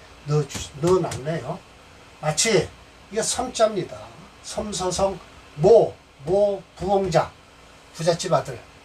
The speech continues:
명이 이렇다라는 거예요. 자, 보세요.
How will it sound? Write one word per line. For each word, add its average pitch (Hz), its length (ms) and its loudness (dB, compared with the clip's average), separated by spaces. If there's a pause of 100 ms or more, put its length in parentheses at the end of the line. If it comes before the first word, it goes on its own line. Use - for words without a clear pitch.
(240)
명이 180 560 -4 (140)
이렇다라는 160 640 -2
거예요. 104 260 -14 (680)
자, 147 180 -2
보세요. 135 480 -6